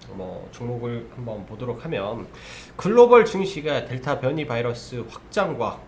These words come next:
미국 및 중국의 경기 둔화 가능성이 대두되며 미 국채 십 년물의 급락이, 또한 미중 분쟁 격화 등 이슈로,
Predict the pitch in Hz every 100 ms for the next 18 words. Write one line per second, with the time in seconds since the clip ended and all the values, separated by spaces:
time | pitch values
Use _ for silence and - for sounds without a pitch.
0 | - 120 135 139 143 131 135 - - 135
1 | 139 143 - 120 151 180 143 117 113 -
2 | - 113 117 117 123 113 110 110 104 -
3 | 127 135 117 185 220 220 - 117 117 -
4 | - - - 175 151 123 92 - 190 196
5 | 190 147 127 110 95 90 90 131 135 -
6 | 139 202 190 - 113 - - - - -
7 | - - - 190 175 185 - - - 160
8 | 175 185 147 120 139 131 135 143 98 -
9 | 156 - - 160 - 135 135 170 - 131
10 | 151 -